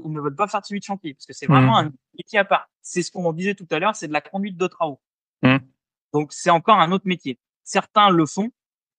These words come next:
Speaker 1: ils s'éclatent, parce qu'au moins, ils font une projet. En fait, ils vont, ils vont s'éclater avec, avec le client, parce qu'en fait, tu vas concevoir ce que le client, il a en tête, et derrière, tu vas suivre avec tes artisans, avec les artisans que t'as,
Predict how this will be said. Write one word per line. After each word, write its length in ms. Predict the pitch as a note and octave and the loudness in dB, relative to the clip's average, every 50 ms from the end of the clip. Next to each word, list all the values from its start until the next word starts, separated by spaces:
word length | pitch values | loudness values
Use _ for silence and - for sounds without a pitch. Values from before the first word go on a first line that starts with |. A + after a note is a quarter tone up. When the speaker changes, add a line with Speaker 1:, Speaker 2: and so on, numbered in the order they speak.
| _ _ _ | _ _ _
Speaker 1:
ils 60 | D3 | -18
s'éclatent, 420 | - - D#3+ D3 - F3+ A3 - _ | -12 -10 -10 -4 -2 -2 -2 -2 _
parce 140 | - C#3 - | -8 -10 -6
qu'au 160 | - D#3 E3 | -6 -6 0
moins, 240 | E3+ F#3+ G3 F3+ - _ | 2 2 2 2 0 _
ils 100 | - C#3+ - | -14 -18 -18
font 240 | - - - G3+ G3+ | -18 -12 -8 -6 -4
une 120 | G3+ G3 | -4 -4
projet. 320 | - - - F#3+ F3 E3 D3+ - | -4 -4 -2 -2 -2 -4 -6 -10
En 100 | C#3 C#3 | -12 -10
fait, 160 | - F3 - _ | -12 -12 -14 _
ils 60 | C3+ | -14
vont, 120 | C3 C3 - _ _ _ _ _ D#3+ | -14 -14 -14 _ _ _ _ _ 2
ils 40 | E3 | 2
vont 80 | E3+ | 2
s'éclater 380 | D#3+ - A3 F#3 G3 G#3 G3 G3+ | 2 2 0 2 2 2 4 4
avec, 300 | G3 G3 G3 F#3+ F#3+ - | 4 6 4 2 2 0
avec 200 | - D3+ E3 D#3 | -4 -4 -4 -4
le 100 | E3 E3+ | -4 -8
client, 300 | D3+ - F#3+ A3+ B3 A#3 | -6 -2 2 2 2 2
parce 160 | F3+ D#3 - - | 2 -2 -6 -8
qu'en 140 | D#3 D#3 | -12 -12
fait, 220 | - - G#3+ G#3 - _ _ _ _ _ _ _ _ | -6 -4 -4 -4 -4 _ _ _ _ _ _ _ _
tu 120 | - E3 | -4 0
vas 120 | D#3 D#3 D3+ - _ _ - | 0 0 0 -2 _ _ -4
concevoir 500 | G#3 G#3 - - G#3+ G#3 G3+ G#3+ G3 - | -4 -2 0 0 0 4 4 2 2 2
ce 60 | - | -2
que 80 | - | -6
le 60 | E3+ D3 | -6 -6
client, 220 | _ - F3 E3 | _ -8 -6 -4
il 140 | D3+ C#3 C3+ | -4 -4 -4
a 60 | C#3+ | -6
en 80 | D3 D#3 | -6 -2
tête, 280 | - G#3+ A#3 B3+ A#3 _ _ _ _ - | 0 0 0 0 0 _ _ _ _ -12
et 100 | D3 C#3+ | -8 -2
derrière, 640 | C3+ D#3 D3+ D3+ E3 F3+ G3 A3 A#3+ A#3 - - _ _ _ _ _ - | 0 2 2 2 2 4 4 4 4 2 0 -4 _ _ _ _ _ -6
tu 60 | D3+ | -2
vas 100 | D#3 D#3 | -2 -2
suivre 540 | C#3 - - - - - A3+ A#3 A#3 F#3+ E3 | -2 -4 -8 -12 -6 -2 0 0 0 2 2
avec 160 | D#3 D#3 - _ | 0 0 0 _
tes 160 | F3+ E3 E3 | 0 0 0
artisans, 520 | E3 - _ - F3+ F3 F#3+ F#3+ F#3 F3 - | -2 -4 _ -8 -2 0 0 0 0 -2 -6
avec 160 | - C3 - | -10 -12 -12
les 100 | C#3+ C3+ | -12 -14
artisans 340 | C#3+ - _ _ _ C3+ C#3 | -14 -14 _ _ _ -12 -12
que 60 | C#3+ - | -4 0
t'as, 200 | G3 G#3+ A#3+ | 0 0 0